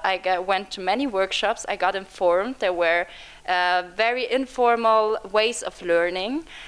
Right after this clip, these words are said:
and it was focused on a decolonial, decolonial perspective.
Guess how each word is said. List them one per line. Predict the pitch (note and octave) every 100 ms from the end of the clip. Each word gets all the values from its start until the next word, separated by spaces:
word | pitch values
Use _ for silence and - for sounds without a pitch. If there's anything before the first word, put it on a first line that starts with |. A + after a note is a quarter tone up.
| -
and | G#3+ A3 A#3 A#3+ -
it | -
was | A#3+ C4+ -
focused | - E4 - G#3 A#3 - -
on | A3
a | A3
decolonial, | A3+ A#3+ A#3 A3+ G#3+ G#3 G#3+ G#3 - -
decolonial | G#3+ - A3 G#3 G#3+ A#3+ G#3+ F#3+ - -
perspective. | G3+ - - A3 - - -